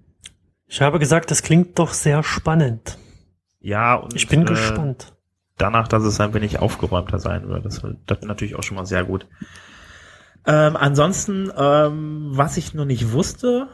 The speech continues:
Speaker 2: äh, das ist die Moderation von, von Plugin-Verzeichnissen. Da gab's dann auch vor, vor ein paar Tagen, äh, oder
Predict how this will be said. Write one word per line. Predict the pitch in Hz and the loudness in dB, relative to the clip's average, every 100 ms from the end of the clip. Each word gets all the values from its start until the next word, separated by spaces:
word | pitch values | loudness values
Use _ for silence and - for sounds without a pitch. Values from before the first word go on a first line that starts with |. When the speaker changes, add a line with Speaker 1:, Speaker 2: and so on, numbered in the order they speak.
| - - | -16 -2
Speaker 2:
äh, | 139 151 151 151 | 2 4 4 2
das | 143 143 | 0 -2
ist | 165 - - | -4 -8 -6
die | 143 | -2
Moderation | 151 143 139 - 151 208 | 0 2 0 0 2 2
von, | 214 156 143 139 | 0 -2 0 -2
von | 135 135 123 | -2 -2 2
Plugin-Verzeichnissen. | 120 120 139 135 - 139 139 147 - | 0 2 -2 -4 2 2 2 -4 -2
Da | 139 | -2
gab's | 131 139 | 0 0
dann | 147 131 | 0 0
auch | 135 | -2
vor, | - 131 | -4 -12
vor | 131 131 | -10 -10
ein | |
paar | 123 127 | -8 -10
Tagen, | - 135 135 135 135 135 | -4 -4 -4 -8 -12 -12
äh, | 123 | -6
oder | 123 120 120 120 120 117 117 | -4 -2 0 0 -2 -2 -4